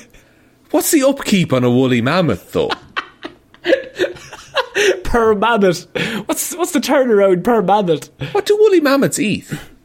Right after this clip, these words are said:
Speaker 2: Are they, are they herbivores? Are they, are they
Speaker 1: I'd,
Speaker 2: carnivores?
Speaker 1: I'd say very similar to, very similar to elephants. Um,
Speaker 2: Right.
Speaker 1: do, if, I, I don't know. Um,
Speaker 2: What if, what if, what if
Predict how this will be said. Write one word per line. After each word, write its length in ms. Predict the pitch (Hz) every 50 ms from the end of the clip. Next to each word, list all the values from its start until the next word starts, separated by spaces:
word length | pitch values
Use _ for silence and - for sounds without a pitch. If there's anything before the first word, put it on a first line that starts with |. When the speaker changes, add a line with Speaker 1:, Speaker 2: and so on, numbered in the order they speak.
| _ _ -
Speaker 2:
Are 220 | 170 165 175 175
they, 100 | 170 170 156 143 147 - -
are 60 | 170
they 80 | 156 131
herbivores? 680 | 127 170 220 370 427 392 392 427 453 466 453 403 320
Are 140 | 285 175 160
they, 300 | 147 143 143 139 131 - - -
are 100 | 127 123
they 260 | 117 123 117 107 104
Speaker 1:
I'd, 60 | 98
Speaker 2:
carnivores? 480 | - 151 180 214 - - 147 143 139 180
Speaker 1:
I'd 80 | 165
say 100 | 143 160
very 140 | 160 156 147
similar 420 | 139 - 165 160 156 147 151 147 143
to, 380 | - - 147 139 135 135 135 - - - _ _ _ _ _ _ _
very 220 | - 180 165 160
similar 240 | 156 - 165 160 151
to 120 | 143 143 147
elephants. 600 | 175 214 233 196 220 247 233 214 - - - - _ _ _ _ _ _ _ _ _
Um, 480 | - 147 143 143 143 139 139 135 131 135 - - _ -
Speaker 2:
Right. 260 | 180 202 214 214 196
Speaker 1:
do, 120 | 170 247 285 - - - - - _ - - -
if, 180 | - 151 - - - -
I, 100 | 147 135 - - _ -
I 80 | 156
don't 260 | 135 170 170 165 170
know. 360 | 185 214 247 285 185 123 - - _ _ _ -
Um, 280 | 160 147 147 151 147
Speaker 2:
What 140 | 539 622 640
if, 220 | 571 - - - - - - - - -
what 160 | 466 523 453
if, 220 | 403 - - - - - - - - - - - -
what 200 | 370 494 539 440
if 440 | - - - - - - - -